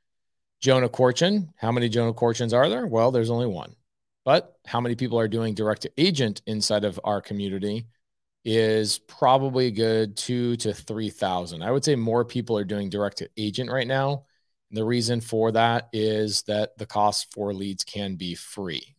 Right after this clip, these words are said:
A lot of the leads can be free. All right. Now,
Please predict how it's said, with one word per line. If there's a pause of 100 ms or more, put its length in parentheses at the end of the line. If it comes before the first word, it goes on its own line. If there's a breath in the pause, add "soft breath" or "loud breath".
A
lot
of
the
leads
can
be
free. (480)
All
right. (800)
Now,